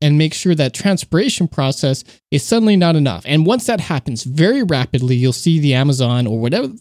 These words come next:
whatever other rainforest this happens to die in huge amounts. The, uh, life in these rainforests are highly dependent upon this process and the vast amounts of liquid that it puts into the system.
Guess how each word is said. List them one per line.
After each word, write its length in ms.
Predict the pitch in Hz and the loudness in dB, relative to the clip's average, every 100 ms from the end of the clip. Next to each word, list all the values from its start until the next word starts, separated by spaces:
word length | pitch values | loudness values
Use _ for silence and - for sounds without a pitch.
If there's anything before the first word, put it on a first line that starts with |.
| _ - | _ -14
whatever 440 | 185 226 262 254 | -6 -4 -2 -2
other 160 | 226 180 | 2 4
rainforest 500 | 180 170 165 160 147 | 4 2 0 0 -2
this 120 | 135 | -4
happens 360 | 135 165 156 | -2 0 -2
to 260 | - 147 143 - - - _ _ _ _ _ _ - | 0 0 0 -6 -20 -20 _ _ _ _ _ _ -8
die 300 | 104 90 120 _ _ _ _ _ _ _ - | -8 -8 -18 _ _ _ _ _ _ _ -8
in 80 | |
huge 320 | 120 180 175 151 | 0 2 2 0
amounts. 520 | 101 - - - - _ _ _ _ _ _ _ - | -4 -8 -18 -18 -20 _ _ _ _ _ _ _ -2
The, 480 | 139 143 135 139 - _ _ - | 0 2 2 0 -4 _ _ -14
uh, 60 | 160 | -10
life 720 | 139 107 117 151 220 214 - | -8 -8 -6 -2 0 -2 0
in 160 | 196 202 | 0 2
these 200 | 180 151 | 2 2
rainforests 540 | 165 156 170 170 156 | 0 0 -2 -2 -2
are 120 | 147 | -4
highly 380 | 117 - 180 190 | -4 -2 2 2
dependent 420 | 165 - 165 147 | 2 0 0 0
upon 240 | - 147 143 | 0 0 2
this 140 | 127 | 0
process 580 | - 131 123 - 107 - | -2 -2 -2 -2 -4 -2
and 120 | 123 | 0
the 100 | 120 | 0
vast 540 | 117 123 139 143 - 147 | -2 -4 -2 -2 -2 -2
amounts 340 | 127 123 - | 0 0 -2
of 80 | 117 | -2
liquid 360 | 220 220 147 | -2 0 0
that 120 | 127 113 | 0 -2
it 120 | - | -2
puts 220 | 139 - | -2 0
into 240 | 135 131 | -2 -2
the 120 | 113 104 | -2 -4
system. 440 | - 147 - | -4 -6 -6